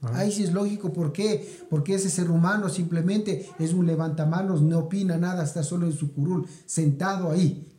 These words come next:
Speaker 2: esperando a que pasen las horas.
Speaker 1: En la parte de asambleístas y también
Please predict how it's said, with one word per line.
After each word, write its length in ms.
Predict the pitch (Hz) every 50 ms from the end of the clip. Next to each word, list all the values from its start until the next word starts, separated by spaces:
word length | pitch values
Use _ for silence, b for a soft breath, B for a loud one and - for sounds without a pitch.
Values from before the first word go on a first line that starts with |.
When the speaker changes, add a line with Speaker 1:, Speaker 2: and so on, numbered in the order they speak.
| -
Speaker 2:
esperando 480 | - 139 - - 160 151 170 180 170 156
a 20 |
que 120 | - 151 143
pasen 280 | 147 165 151 - 156
las 140 | 139 131 143
horas. 280 | 175 165 143 - - - - - _ _ _ _ _ _ _ B B B B B B _ -
Speaker 1:
En 100 | 139 131 123
la 120 | 123 117
parte 280 | - 127 127 - - 139
de 80 | 127
asambleístas 840 | 123 - - 117 110 107 113 135 156 156 - - 120 113 120 - - 135
y 40 | 123
también 600 | - 127 123 127 135 139 147 147 135 - - -